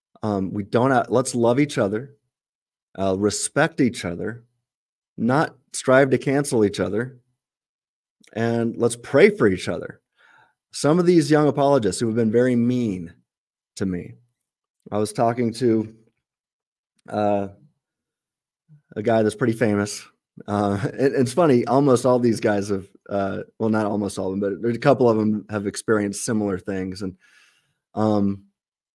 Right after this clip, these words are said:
and I, I asked one of these guys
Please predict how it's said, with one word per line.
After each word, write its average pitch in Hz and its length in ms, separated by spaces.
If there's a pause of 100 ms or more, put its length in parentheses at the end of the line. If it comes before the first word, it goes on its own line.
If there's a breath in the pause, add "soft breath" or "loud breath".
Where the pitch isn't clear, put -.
(760)
and 110 200
I, 110 240
I 110 200
asked 113 240
one 113 120
of 107 60
these 101 140
guys 95 680